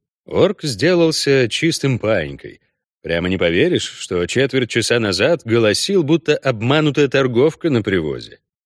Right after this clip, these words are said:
"Я так понимаю, разговор пойдет о здешних проблемах?" — спросил Весемир магистра. "Естественно", — подтвердил Хальгдаф. "Есть вещи, которых ведьмаки по понятным причинам помнить не могут,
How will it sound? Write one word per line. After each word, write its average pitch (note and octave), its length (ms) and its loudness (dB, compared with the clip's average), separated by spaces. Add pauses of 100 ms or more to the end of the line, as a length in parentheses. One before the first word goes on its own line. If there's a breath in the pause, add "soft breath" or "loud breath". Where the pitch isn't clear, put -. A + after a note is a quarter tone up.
(180)
"Я C#3 340 -2
так D3+ 260 -2
понимаю, D#3 420 0
разговор C#3+ 420 0
пойдет A#2+ 400 -2
о F#2+ 520 -6
здешних C#3 500 -2
проблемах?" — F3 720 -4 (240)
спросил G2+ 440 -2
Весемир G2 380 -2
магистра. - 520 -6 (460)
"Естественно", — F#2+ 1300 -4 (360)
подтвердил G2+ 520 -2
Хальгдаф. D2+ 460 -10 (640)
"Есть C3+ 440 -2
вещи, D#3 480 0
которых C3+ 420 -2
ведьмаки D3 540 0
по F#2 120 -6
понятным G2 400 -2
причинам G#2+ 500 -2
помнить C#3+ 420 0
не D#3 140 2
могут, C#3+ 500 -4